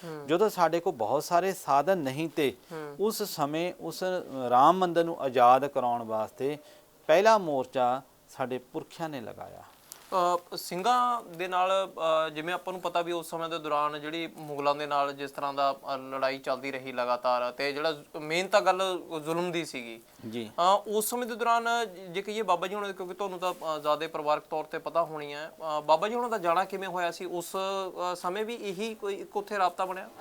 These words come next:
Speaker 2: ਕਿਉਂਕਿ ਉਦੋਂ ਜਿਹੜੇ ਸਾਡੇ ਲੋਕ ਇੰਨੇ ਕੱਟੜਵਾਦੀ ਨਹੀਂ ਤੇ ਹੁੰਦੇ।
Speaker 1: ਹੂੰ।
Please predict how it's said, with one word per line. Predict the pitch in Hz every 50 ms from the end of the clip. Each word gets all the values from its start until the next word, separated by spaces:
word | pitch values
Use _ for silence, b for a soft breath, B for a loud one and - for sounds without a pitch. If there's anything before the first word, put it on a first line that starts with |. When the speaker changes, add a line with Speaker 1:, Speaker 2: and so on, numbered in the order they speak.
| - - -
Speaker 2:
ਕਿਉਂਕਿ | 214 220 220 269 254 - -
ਉਦੋਂ | - 180 170 208 220 233
ਜਿਹੜੇ | 220 208 214 214 226 226 214
ਸਾਡੇ | - - 165 151 147 170 175 165
ਲੋਕ | 156 151 139 143 143 143 -
ਇੰਨੇ | 170 175 - - 156 160 165 170 175 170 -
ਕੱਟੜਵਾਦੀ | - 180 170 170 - 180 175 165 151 135 113 101 123 120
ਨਹੀਂ | 117 113 107
ਤੇ | 107 107 107
ਹੁੰਦੇ। | 98 90 92 101 101 101 147
Speaker 1:
ਹੂੰ। | 143 135 131 131